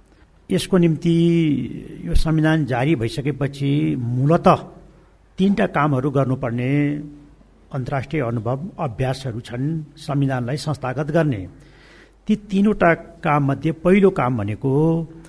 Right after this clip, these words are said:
संविधानले अपेक्षा गरेको,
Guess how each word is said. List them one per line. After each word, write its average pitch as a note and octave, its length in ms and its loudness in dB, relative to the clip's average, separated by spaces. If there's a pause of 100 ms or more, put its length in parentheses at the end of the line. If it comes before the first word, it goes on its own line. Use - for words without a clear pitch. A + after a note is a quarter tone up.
(400)
संविधानले F#3+ 880 4
अपेक्षा D#3 640 0
गरेको, A2+ 520 -2